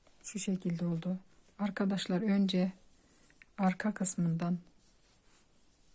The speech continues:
şurası arkası, arka kısmından sadece etamin bölgesini ütüleyelim. Sonra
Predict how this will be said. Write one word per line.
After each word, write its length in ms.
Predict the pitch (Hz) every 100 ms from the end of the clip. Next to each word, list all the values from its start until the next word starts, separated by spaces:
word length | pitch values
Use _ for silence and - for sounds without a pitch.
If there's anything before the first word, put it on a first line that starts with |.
| _ _
şurası 600 | - - 208 180 165 -
arkası, 680 | 185 180 - 185 - 196 190 - _ _ _ - - - -
arka 360 | 190 190 208
kısmından 540 | 185 - 185 175 190 196
sadece 580 | - 190 220 185 175
etamin 560 | 180 185 185 196 214 185
bölgesini 680 | 170 165 160 - 170 175 185 - _ - - _ _ - - -
ütüleyelim. 800 | 190 - 180 180 170 156 185 - _ _ - _ - - - - _ _ _ - _ - - - -
Sonra 520 | - 190 185 185